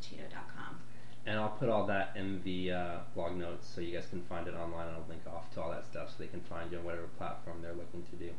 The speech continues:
Speaker 2: Well, Val, thank you very much for your time. I appreciate you sitting down with me today.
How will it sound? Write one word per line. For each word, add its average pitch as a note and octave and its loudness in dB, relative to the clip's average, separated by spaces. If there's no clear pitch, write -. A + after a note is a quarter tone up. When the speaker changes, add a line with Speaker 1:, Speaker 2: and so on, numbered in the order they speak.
Speaker 2:
Well, G#2 2
Val, G#2 4
thank G#2+ 0
you A#2 2
very A2 4
much G2+ 2
for G2 0
your F#2+ 2
time. F#2 0
I F#2 2
appreciate - 0
you - 0
sitting F#2 0
down E2+ 0
with E2+ -2
me F2 0
today. F#2 0